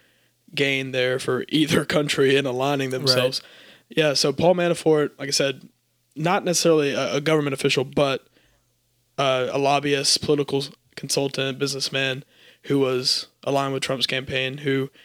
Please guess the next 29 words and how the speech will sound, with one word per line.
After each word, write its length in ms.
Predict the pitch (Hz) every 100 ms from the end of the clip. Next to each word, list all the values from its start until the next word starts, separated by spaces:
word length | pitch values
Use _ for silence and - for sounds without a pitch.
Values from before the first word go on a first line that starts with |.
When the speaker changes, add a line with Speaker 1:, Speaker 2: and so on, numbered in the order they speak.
| - _
Speaker 1:
is 520 | 147 147 143 139 - - _ _ _ _ _ _ _ _ _ -
believed 320 | 165 170 160
to 100 | 160
have 100 | 151
had, 400 | 151 147 135 139 - _
uh, 240 | 151 139 101 _ _ -
an 100 | 147
interest 440 | 160 - 135 -
in 120 | 139
Russia. 360 | 143 147 - 135
So 140 | - 135
that's 200 | 139 139
why 380 | 143 143 131 - _ _ - _ _ _ _ _ -
there 180 | 147 143
was 200 | 143 139
a, 220 | 135 131 147 _ _ _ _ _ _ _ _ _ _ _ _ _ _
there 100 | 160
was 140 | 147 139
that 200 | 139 127
idea 420 | 147 143 151 143
there 180 | 135 131
that 120 | 127
ma-, 240 | 131 -
that 140 | 123 131
he 80 | 139
was 180 | 131 143
a 80 | 147
big 200 | 139 131
part. 320 | 143 127 -